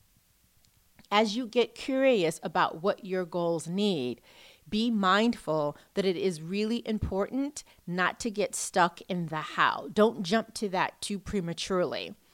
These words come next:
Because if you focus on the how too soon, you may end up <laughs> losing momentum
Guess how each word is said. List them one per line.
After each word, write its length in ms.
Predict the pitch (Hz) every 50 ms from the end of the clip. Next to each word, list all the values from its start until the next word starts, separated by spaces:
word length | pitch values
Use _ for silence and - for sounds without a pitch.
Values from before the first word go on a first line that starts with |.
| _ - - - -
Because 240 | - 196 - 226 190
if 140 | 208 202 -
you 100 | 208 202
focus 500 | - - - 262 294 302 - 320 311 - -
on 160 | 208 202 190
the 100 | 185 175
how 300 | 170 170 185 175 185 180 175
too 240 | - - - 190 185
soon, 640 | - - - - 247 254 233 196 170 156 151 160 - - - - - _
you 180 | 233 277 320
may 220 | 381 427 427 415 - -
end 220 | 190 220 214 196
up 120 | 202 175
<laughs> 0 |
losing 480 | 160 180 220 285 285 233 - 285 247 185
momentum 800 | 202 220 202 190 180 180 185 320 311 - - 185 160 147 147 -